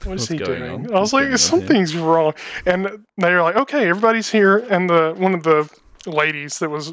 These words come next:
Speaker 1: a part of the people that I didn't know, they were obviously part of some organization,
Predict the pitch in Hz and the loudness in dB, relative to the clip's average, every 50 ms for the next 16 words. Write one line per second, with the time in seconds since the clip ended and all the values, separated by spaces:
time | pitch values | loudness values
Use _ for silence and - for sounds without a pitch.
0 | 185 _ _ 170 - - 151 143 - 147 - 160 151 - 139 143 139 139 147 147 | -16 _ _ -14 -6 -6 -6 -6 -6 -8 -10 -8 -8 -6 -2 -2 -2 -2 -2 -4
1 | 143 147 139 135 143 139 139 135 139 151 170 202 196 185 165 147 - 156 143 - | -8 -10 -6 -4 -2 -2 0 2 2 2 4 4 2 2 0 -4 -10 -12 -8 -6
2 | 151 143 131 - 165 156 156 - - 147 147 135 131 131 135 139 131 - - 135 | -6 -6 -4 -4 -6 -6 -6 -4 -4 -4 -4 -4 -8 -6 -6 -4 -4 -4 -8 -8
3 | 127 | -10